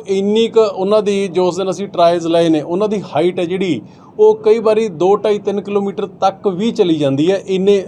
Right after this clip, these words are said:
ਜ਼ਬਰਦਸਤ ਟੈਕਨੋਲੋਜੀ ਦੇ ਜਿਹੜੇ ਡਰੋਨਸ ਨੇ, ਉਹ ਆ ਰਹੇ ਨੇ, ਜਿਹੜੇ ਕਿ ਵੈਸੇ ਵੀ ਨਿਗਾਹ ਦੇ ਵਿੱਚ ਆਉਂਦੇ ਨਹੀਂ ਹੈਗੇ। ਜੇ ਆ ਵੀ ਜਾਣ, ਸਪੌਟ ਹੋ ਵੀ ਜਾਣ,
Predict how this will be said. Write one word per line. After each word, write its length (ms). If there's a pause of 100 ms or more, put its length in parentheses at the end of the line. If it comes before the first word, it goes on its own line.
ਜ਼ਬਰਦਸਤ 500
ਟੈਕਨੋਲੋਜੀ 440
ਦੇ 80
ਜਿਹੜੇ 180
ਡਰੋਨਸ 440
ਨੇ, 60
ਉਹ 80
ਆ 60
ਰਹੇ 100
ਨੇ, 100
ਜਿਹੜੇ 220
ਕਿ 140
ਵੈਸੇ 320
ਵੀ 120
ਨਿਗਾਹ 240
ਦੇ 100
ਵਿੱਚ 200
ਆਉਂਦੇ 280
ਨਹੀਂ 100
ਹੈਗੇ। 160
ਜੇ 160 (120)
ਆ 160
ਵੀ 140
ਜਾਣ, 320 (320)
ਸਪੌਟ 460
ਹੋ 160
ਵੀ 120
ਜਾਣ, 280